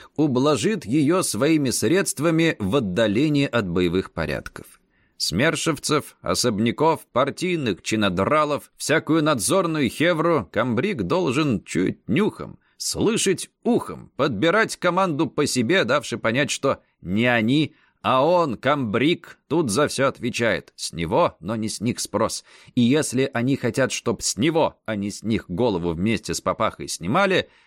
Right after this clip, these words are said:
нехай держатся за его широкой хозяйской спиной, сладко кушают, зелье попивают, мягко спят, с девчонками забавляются,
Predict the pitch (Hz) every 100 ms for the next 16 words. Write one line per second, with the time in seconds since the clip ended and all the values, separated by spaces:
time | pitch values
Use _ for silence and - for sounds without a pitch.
0 | _ - 208 220 294 208 139 196 139 147
1 | - 135 107 135 135 117 120 131 117 95
2 | - 98 90 107 - 78 - - 90 190
3 | 196 - - 135 226 - - - 202 196
4 | 175 170 - _ - 76 156 226 196 180
5 | 165 - 156 165 156 98 92 - 65 -
6 | - 180 156 113 135 - 185 190 151 147
7 | 123 127 123 123 143 135 - 123